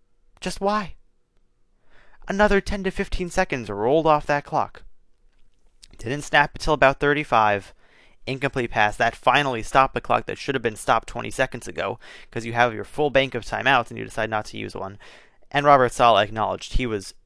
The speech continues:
wrong for that after the game. Anyway, drive continues. Still aren't going anywhere.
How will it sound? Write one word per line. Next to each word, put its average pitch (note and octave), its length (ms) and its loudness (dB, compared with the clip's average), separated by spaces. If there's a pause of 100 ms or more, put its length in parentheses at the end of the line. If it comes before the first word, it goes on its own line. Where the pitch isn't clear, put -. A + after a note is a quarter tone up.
(140)
wrong G#2+ 260 0
for G#2 160 -10
that F2+ 220 -8 (160)
after G#2+ 280 -2
the F2 80 -18
game. F#2+ 260 -12 (1600)
Anyway, D3 340 -2
drive A2+ 380 0
continues. B2+ 760 -8 (560)
Still B2 540 -2
aren't A#2 260 -2
going B2+ 300 -2
anywhere. G2+ 420 -8